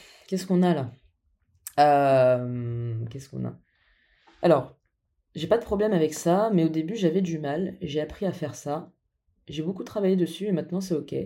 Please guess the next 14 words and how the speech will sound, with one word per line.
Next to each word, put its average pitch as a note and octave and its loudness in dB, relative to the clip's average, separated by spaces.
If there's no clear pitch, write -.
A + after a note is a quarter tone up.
J'arrive E3+ 2
à D#3 0
cacher F3 0
ma D#3+ 2
gêne. D#3 -4
Les E3 4
gens F#3+ 4
pensent G3 -6
que E3+ -2
je - -12
suis D#3+ -6
toujours F#3+ 0
à D#3+ 2
l'aise. E3 -2